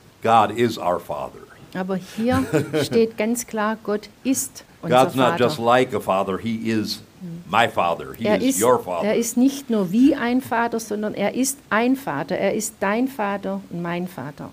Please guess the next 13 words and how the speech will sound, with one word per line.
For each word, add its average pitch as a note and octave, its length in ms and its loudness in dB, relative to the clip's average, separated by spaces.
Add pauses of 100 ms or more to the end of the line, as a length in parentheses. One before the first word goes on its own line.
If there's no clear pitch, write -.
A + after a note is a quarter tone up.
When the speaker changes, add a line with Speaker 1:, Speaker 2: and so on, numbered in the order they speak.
(200)
Speaker 1:
What A#2 180 -4
does A#2 140 -2
that G#2+ 220 2
mean? A2+ 500 -2 (160)
Speaker 2:
Was G#3+ 200 -10
heißt A#3 300 -4
es F#3+ 160 -10
nun? D#3 320 -8
Speaker 1:
Romans A2 380 -2
eight A#2 200 -2
thirty-two. A2+ 600 -4 (1300)
Speaker 2:
Römer G3+ 260 0
acht, - 340 -6